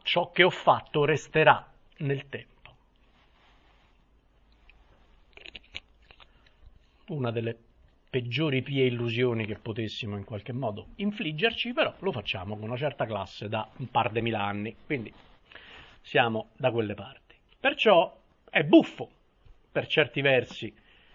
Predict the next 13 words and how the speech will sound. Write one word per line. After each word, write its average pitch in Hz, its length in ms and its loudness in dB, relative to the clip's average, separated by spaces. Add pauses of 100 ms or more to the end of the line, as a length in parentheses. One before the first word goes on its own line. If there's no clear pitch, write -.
(220)
che 180 100 -2
a 165 40 6
un 160 40 2
certo 208 340 4
punto 170 640 -4 (520)
il 180 180 -4
cambiamento 170 580 4
diventi 135 500 2
un 127 100 0
valore. 101 520 -4 (1200)
No? 165 200 -10 (840)
Come 151 180 -6
mai? 101 420 -8